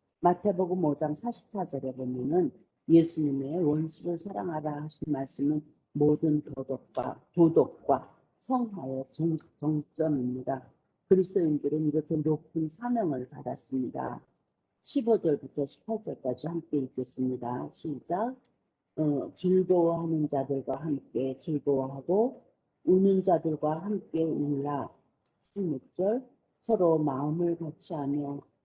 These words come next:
높은 데 마음을 두지 말고 도리어 낮은 데 처하며 스스로 지혜 있는 채 하지 말라." 십칠 절, "아무에게도 악을 악으로 갚지 말고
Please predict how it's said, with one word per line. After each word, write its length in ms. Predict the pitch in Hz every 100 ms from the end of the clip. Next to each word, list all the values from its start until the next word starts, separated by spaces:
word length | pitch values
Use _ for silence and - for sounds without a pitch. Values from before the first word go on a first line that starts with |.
| -
높은 480 | 175 170 - 196 180
데 160 | 185
마음을 580 | 180 160 156 156 156 156 -
두지 300 | 156 - 151
말고 640 | 139 127 123 - 135 131 _ _ _
도리어 320 | 175 165 160 151
낮은 480 | 147 156 151 170
데 180 | 165 160
처하며 640 | - 196 180 151 143 135 143 _ _ _
스스로 520 | 208 - 160 151 147
지혜 340 | - 156 160 156
있는 380 | 151 151 143
채 300 | - 160 147 156 170
하지 220 | 160 151
말라." 600 | 139 127 127 127 123 123 _ _ _ _ _ _
십칠 460 | - 175 - 170 135
절, 260 | - 135 - _
"아무에게도 1040 | 147 165 185 190 180 151 147 147 151 151 - _ _
악을 460 | 147 151 156 156 - -
악으로 540 | 147 151 165 180 180
갚지 380 | 165 151 _ -
말고 500 | 156 131 135 139 131